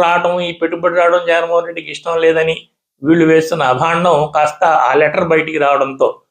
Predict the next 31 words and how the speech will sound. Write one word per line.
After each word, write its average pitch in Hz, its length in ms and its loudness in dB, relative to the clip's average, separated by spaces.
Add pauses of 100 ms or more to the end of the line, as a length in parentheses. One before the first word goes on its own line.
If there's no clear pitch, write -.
(220)
ఏది 160 240 2 (160)
అక్టోబర్ 165 480 2
పద్నాలుగో 156 400 0
తారీఖున 156 400 0
వీరు, 151 260 0 (440)
వీళ్ళ 156 140 2
ప్రకటన 156 420 0
వచ్చింది, 165 440 -2
అక్టోబర్ 165 460 0
నాలుగో 165 320 2
తారీఖునే 180 460 0
Google 165 400 -2
వాళ్ళు 196 260 -2 (420)
రాష్ట్ర 196 300 -2
ఐటీ 196 240 2
కార్యదర్శికి 185 500 2
లెటర్ 185 280 2
రాశారు, - 300 -2 (760)
మీరు 127 140 -2
ఇస్తానన్న 185 420 0
భూములేమో 180 400 4
అదానికి 170 420 2
ఇవ్వండి 156 280 2
అని. 101 120 -10 (460)
దాంతో 180 260 2
అదాని 180 360 2
పేరు 180 200 2
బయటకు 160 340 0
వచ్చింది. 123 320 -8
So 160 100 4
ఇది 190 300 -2